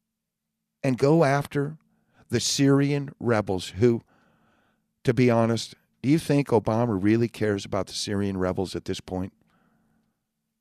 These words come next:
He's probably looking at the failure of trying to fund an opposition. Five hundred million dollars spent. Five fighters who we don't even know if they're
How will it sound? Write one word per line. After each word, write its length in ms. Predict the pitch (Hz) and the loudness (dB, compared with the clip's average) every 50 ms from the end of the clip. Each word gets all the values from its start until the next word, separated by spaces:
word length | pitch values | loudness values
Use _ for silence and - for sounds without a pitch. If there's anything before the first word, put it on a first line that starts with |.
| _ _ _ _ | _ _ _ _
He's 160 | - 127 131 | -4 -4 -2
probably 540 | - - 135 139 139 139 139 123 - 120 110 | -2 2 2 4 4 4 2 0 0 0 2
looking 280 | 107 113 131 - - 110 | 4 4 2 2 0 -6
at 120 | 104 - | -6 -6
the 80 | - 92 | -10 -12
failure 680 | - - - - - 135 135 143 139 123 104 95 95 - | -10 -12 -8 0 4 6 6 6 6 4 2 0 -2 -2
of 180 | - 101 90 - | -2 -4 -4 -4
trying 320 | - - 120 120 120 117 | -6 -4 -2 -2 0 -2
to 60 | 104 | -4
fund 520 | 92 - - - 131 127 117 101 92 87 - _ _ _ _ _ _ _ _ _ _ _ _ _ _ _ _ _ - | -6 -8 -4 -2 0 0 0 -2 -4 -8 -14 _ _ _ _ _ _ _ _ _ _ _ _ _ _ _ _ _ -4
an 100 | 117 113 | -2 0
opposition. 800 | 110 110 117 - - 107 95 117 117 113 - - 92 85 82 _ _ _ _ _ _ _ _ _ _ _ _ - | 0 0 0 -2 -4 -4 -2 0 0 0 -2 -4 -6 -12 -16 _ _ _ _ _ _ _ _ _ _ _ _ -10
Five 360 | - - 131 127 131 131 107 | -2 0 2 4 4 4 4
hundred 260 | 127 123 117 117 113 | 4 2 2 2 2
million 320 | 110 110 113 117 113 113 107 | 2 4 4 4 4 2 0
dollars 380 | 110 110 107 107 101 98 - | -2 -2 -2 -2 -2 -2 -4
spent. 360 | - - - 110 104 92 - - - - _ _ _ _ _ _ _ _ _ | -6 -4 -2 -2 -2 -4 -6 -10 -20 -20 _ _ _ _ _ _ _ _ _
Five 340 | - - - 139 131 135 135 | -4 2 4 4 6 6 4
fighters 500 | - - - 127 123 120 113 110 104 - | 2 2 0 2 2 4 2 2 0 0
who 100 | - 113 | 0 0
we 100 | 110 113 | 2 2
don't 180 | 113 117 120 117 | 4 4 4 4
even 240 | 113 110 107 107 104 | 2 2 0 0 0
know 220 | 107 110 110 110 | 2 4 4 4
if 120 | 101 - | 2 2
they're 220 | - 110 101 98 | 0 -2 -2 -2